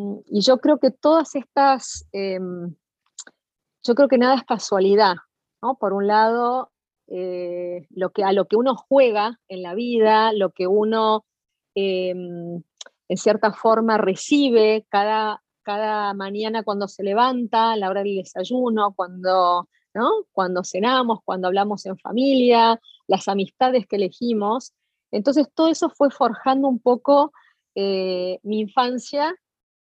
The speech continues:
y, mm, bueno, eso fue un poquito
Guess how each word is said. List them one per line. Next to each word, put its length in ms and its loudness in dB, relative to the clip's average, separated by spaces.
y, 440 -6
mm, 520 -12
bueno, 440 -4
eso 280 4
fue 180 0
un 60 2
poquito 540 2